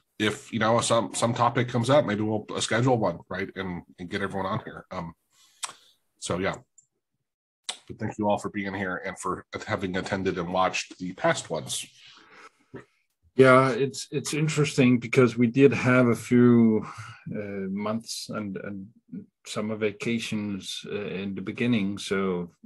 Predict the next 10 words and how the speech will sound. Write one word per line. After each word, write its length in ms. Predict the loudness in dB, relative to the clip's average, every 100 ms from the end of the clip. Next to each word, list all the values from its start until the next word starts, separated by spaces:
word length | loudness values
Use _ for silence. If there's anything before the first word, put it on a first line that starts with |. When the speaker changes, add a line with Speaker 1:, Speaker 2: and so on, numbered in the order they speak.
| -18
Speaker 2:
we've 220 | -12 -14 _ _ _ _ _ _ _
probably 640 | -12 -10 -8 -4 -2 -4
four 380 | -6 -12 -6 -4
years 260 | -4 -6
ago 240 | -10 -10 -12
when 260 | -10 -14 -14
we 80 |
started 380 | -14 -12 -12 -12 -16 -12
doing 220 | -10 -8
those. 420 | -8 -10 -12 -18